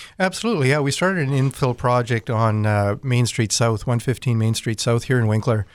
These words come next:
And again, there's the need just to serve the community in such a way that there's, there's housing needed. And, uh, it's getting tougher and tougher to afford to build your own home, right? So rentals seems to be where it's at right now. And so we've got this building. It's opening up September first.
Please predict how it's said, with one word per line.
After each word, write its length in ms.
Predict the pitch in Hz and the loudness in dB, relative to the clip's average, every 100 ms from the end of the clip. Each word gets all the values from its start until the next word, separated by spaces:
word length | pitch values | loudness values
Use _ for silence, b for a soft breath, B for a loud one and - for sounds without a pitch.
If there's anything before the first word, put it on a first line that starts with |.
| B B 151 B - | B B -18 B -2
And 320 | 135 135 131 | 0 2 0
again, 280 | 127 170 151 | 2 2 2
there's 160 | 127 | 2
the 100 | 117 | 2
need 240 | 117 131 120 | 2 2 2
just 240 | 123 - | 0 0
to 80 | 120 | -2
serve 200 | - 120 | 0 0
the 80 | 113 | -2
community 400 | 123 123 123 117 | 0 2 2 2
in 120 | 110 | 0
such 240 | 123 - | -2 -2
a 20 | |
way 140 | 120 117 | 0 0
that 160 | 113 | 0
there's, 320 | 113 110 104 - | 0 0 0 -4
there's 200 | 143 - | -4 -2
housing 380 | 151 131 117 | 0 2 0
needed. 300 | 107 98 92 - b b b b | 0 -2 -4 -8 b b b b
And, 420 | 135 123 120 123 | -2 2 2 2
uh, 160 | 113 113 | 2 2
it's 120 | 113 | 0
getting 200 | - 160 | -2 -2
tougher 280 | 147 147 - | -2 -2 -2
and 80 | 139 | -2
tougher 240 | 135 127 | -2 -4
to 120 | 127 123 | -4 -6
afford 280 | - 123 | -2 -2
to 40 | 113 | -2
build 220 | 117 117 | -2 0
your 100 | 113 | 2
own 140 | 120 | 2
home, 220 | 113 104 107 | 2 2 2
right? 200 | 110 - | 0 -2
So 360 | - 120 110 B B B B - | 0 0 0 B B B B -2
rentals 440 | 143 165 165 135 | 0 2 0 0
seems 380 | - - 151 139 | -2 -2 0 0
to 80 | 135 | 0
be 100 | 135 | 2
where 140 | 131 | 2
it's 160 | 131 - | 2 0
at 160 | 113 | 0
right 160 | 117 117 | 0 -2
now. 240 | 113 113 | -2 -2
And 120 | 113 107 | -2 -2
so 240 | - 127 | 0 2
we've 140 | 120 | 2
got 200 | 123 139 | 2 0
this 120 | 156 123 | -2 -2
building. 480 | 139 131 127 117 b b b b b | 0 2 2 0 b b b b b
It's 160 | 139 139 | -4 -2
opening 300 | 147 143 127 | 0 0 0
up 120 | 117 | 0
September 380 | - 113 123 104 | -2 -2 -2 -2
first. 480 | - 170 - - | 0 0 0 -4